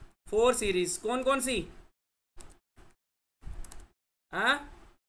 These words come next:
कौन कौन सी सीरीज में है?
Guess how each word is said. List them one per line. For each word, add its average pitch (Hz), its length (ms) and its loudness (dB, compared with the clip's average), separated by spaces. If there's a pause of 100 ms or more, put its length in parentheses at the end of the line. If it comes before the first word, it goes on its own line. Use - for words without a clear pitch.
(2250)
कौन 214 200 -2
कौन 254 140 -2
सी 247 140 -2
सीरीज 262 380 -2
में 262 100 2
है? 208 220 2